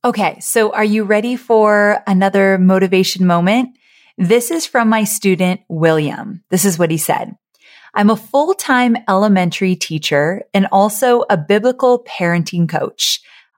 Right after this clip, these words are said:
I started by coaching one-on-one clients roughly three years ago, and shortly after that, started making content for my YouTube channel.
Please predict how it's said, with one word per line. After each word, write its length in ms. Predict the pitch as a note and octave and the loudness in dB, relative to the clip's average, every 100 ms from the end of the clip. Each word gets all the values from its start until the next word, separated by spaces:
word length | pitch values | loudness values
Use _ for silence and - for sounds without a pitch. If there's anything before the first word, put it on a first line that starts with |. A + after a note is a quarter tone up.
| - | -6
I 80 | A#3 | -4
started 420 | - C#4+ D4 A3 | 0 0 0 -2
by 160 | G#3+ | -4
coaching 560 | A3+ - G#3+ G3+ G3 F3+ | -4 -4 -4 -2 -2 0
one-on-one 520 | F3 F3+ F3+ F3 E3 | 0 2 0 0 -4
clients 500 | - A#3 A3 F#3+ F3+ - | -4 -2 0 0 -4 -6
roughly 460 | - F4+ - D#4+ C4+ | -2 -2 -2 -6 -6
three 300 | B3+ - G3+ | -6 0 4
years 340 | F#3+ E3 D3+ | 4 2 0
ago, 380 | F3 E3 D#3 D#3 - - _ | -2 0 0 -2 -6 -20 _
and 140 | F#3+ | 0
shortly 380 | G3+ G#3+ - A#3+ | 2 0 0 0
after 240 | A3+ A#3 G3+ | 0 0 0
that, 420 | E3+ D#3+ E3 - | 0 0 -4 -6
started 300 | G3+ F#3 F#3 | -2 0 0
making 340 | E3+ E3+ E3+ | 0 -2 -8
content 560 | - D#4 E4 - E3 D#3 | -4 -2 0 0 -2 -2
for 80 | F3 | -2
my 120 | F3 | 0
YouTube 440 | F3+ A3+ B3 E3 C#3 | 2 0 0 -6 -6
channel. 480 | D#3+ C#3 - - | -4 -4 -6 -10